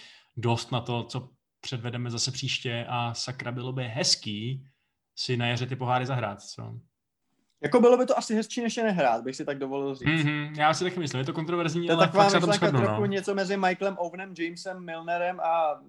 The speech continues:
Speaker 2: Jordanem Hendersonem, ale jako je to pravda, no. Takže nakonec chtěli jsme to dělat na dvacet minut, nakonec to děláme na čtyřicet minut.
Speaker 1: A to by tak nějak stačilo.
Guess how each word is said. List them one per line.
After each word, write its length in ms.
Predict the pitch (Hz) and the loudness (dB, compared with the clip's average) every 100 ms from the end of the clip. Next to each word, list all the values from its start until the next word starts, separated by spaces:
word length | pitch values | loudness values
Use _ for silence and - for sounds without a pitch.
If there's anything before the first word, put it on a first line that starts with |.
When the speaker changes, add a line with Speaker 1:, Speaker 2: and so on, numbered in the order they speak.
| - | -18
Speaker 2:
Jordanem 400 | 143 151 165 180 | -8 -6 -6 -6
Hendersonem, 680 | 170 151 147 147 160 165 202 - _ _ _ _ _ - | -8 -8 -14 -10 -2 -2 -2 -10 _ _ _ _ _ 2
ale 180 | 160 | 4
jako 180 | 165 165 | 4 2
je 60 | 175 | 0
to 100 | 190 | 0
pravda, 300 | 214 226 185 | -2 0 0
no. 180 | 117 - _ _ _ | 0 -6 _ _ _
Takže 400 | 147 143 185 185 | -2 4 6 4
nakonec 380 | 165 156 190 202 | 0 0 0 -2
chtěli 200 | - 185 | -2 -2
jsme 120 | 202 | 0
to 80 | 196 | -2
dělat 220 | 196 202 | 2 2
na 80 | 185 | 2
dvacet 340 | 175 190 196 185 | 0 0 -2 -2
minut, 200 | 185 185 | -2 -2
nakonec 240 | 180 180 | -2 -2
to 60 | 185 | 2
děláme 240 | 185 196 | 2 2
na 80 | 147 | -2
čtyřicet 420 | - 143 135 143 | -2 -4 -4 -8
minut. 380 | 156 151 180 208 _ _ _ _ _ _ _ _ _ _ _ _ - | -6 -6 -6 -8 _ _ _ _ _ _ _ _ _ _ _ _ 0
Speaker 1:
A 100 | 139 | 2
to 120 | 147 | 4
by 100 | 147 | 4
tak 140 | 143 | 6
nějak 180 | 143 139 | 6 6
stačilo. 560 | - 135 135 113 95 | 4 4 6 4 2